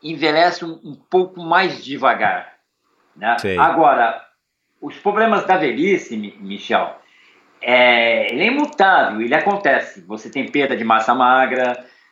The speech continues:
Speaker 1: você tem osteopenia, enfim, você vai tendo todos os problemas que a idade, que, aí, que vai aparecendo através da idade, né?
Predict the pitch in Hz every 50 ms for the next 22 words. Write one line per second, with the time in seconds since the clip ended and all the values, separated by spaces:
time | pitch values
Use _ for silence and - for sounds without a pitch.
0 | _ _ 95 107 117 113 - 131 123 - - 127 127 123 120 117 117 113 110 110
1 | 107 107 107 104 104 104 101 98 101 98 98 - - 113 117 117 117 117 - 131
2 | 123 113 110 120 127 135 135 131 127 127 123 123 120 120 117 - - - _ _
3 | _ - 196 226 214 - - 180 185 165 139 117 107 104 107 120 139 139 - 175
4 | 165 175 170 165 180 180 165 - - 202 208 202 190 175 196 190 - - - 160
5 | 123 139 156 165 175 180 180 - - - 214 202 151 127 143 139 139 139 143 135
6 | - 156 180 196 208 214 - _ _ _ _ _ _ _ _ _ _ _ _ _
7 | _ _ _ - - 139 139 135 135 135 135 135 135 139 139 - - - - 117
8 | 139 143 147 147 - - 139 135 - 151 151 156 156 160 151 156 160 - - 196
9 | - 143 123 110 107 - - 98 - - _ _ _ _ _ _ _ _ 98 123
10 | 139 143 - -